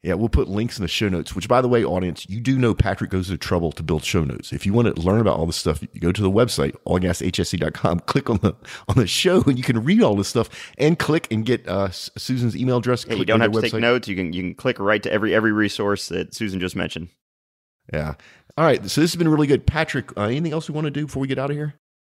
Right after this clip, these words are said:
Speaker 2: I think you might have covered everything, Mark. That was, I mean, this is a great podcast, and I, I just wanna r-, relate the, the safety tip that she had, because we were talking about monitors. And we all know that that extra monitor in the car, your, your iPhone, is a distraction, but we don't recognize it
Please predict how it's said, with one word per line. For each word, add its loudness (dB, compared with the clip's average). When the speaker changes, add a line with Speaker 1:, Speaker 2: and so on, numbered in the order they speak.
Speaker 2:
I 0
think -6
you -6
might -6
have -12
covered -2
everything, -2
Mark. 0
That -2
was, -8
I 2
mean, 4
this 0
is -6
a -6
great 0
podcast, 2
and 0
I, 2
I 2
just -4
wanna 2
r-, 0
relate 0
the, 0
the -4
safety -2
tip -4
that -8
she -6
had, 0
because -6
we -2
were -2
talking -2
about -2
monitors. -2
And -2
we 0
all 4
know 4
that 0
that 2
extra -2
monitor 0
in -4
the -8
car, 2
your, -2
your 0
iPhone, 0
is -6
a -4
distraction, -4
but -2
we -4
don't 0
recognize -2
it -4